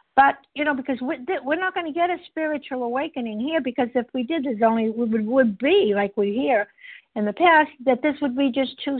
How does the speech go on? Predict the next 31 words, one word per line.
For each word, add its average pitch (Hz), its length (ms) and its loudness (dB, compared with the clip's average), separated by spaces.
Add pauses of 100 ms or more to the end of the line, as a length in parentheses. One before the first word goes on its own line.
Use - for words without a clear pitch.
steps. - 440 2 (760)
It's 269 180 4 (160)
the 247 120 6
willingness 339 1000 0 (480)
to 254 100 -4
do. 214 520 2
If 226 200 -4
I'm 349 280 2
willing, 240 480 -2 (400)
you 277 80 0
know, 262 160 4
like, 247 260 -2
I 339 240 0
want 349 460 -4 (100)
to 262 80 -6
go 196 460 -6 (240)
to, 262 280 -6 (120)
uh, 226 140 0
the 226 140 -2
islands. 214 600 -4 (400)
Well, 285 340 2
I 320 120 -2 (100)
can 285 200 -4
want 320 360 -4
all 277 260 0
I 254 160 0
want, 320 440 -6
but 220 120 -2
I 240 120 -2
gotta 330 220 -2
do 233 160 -6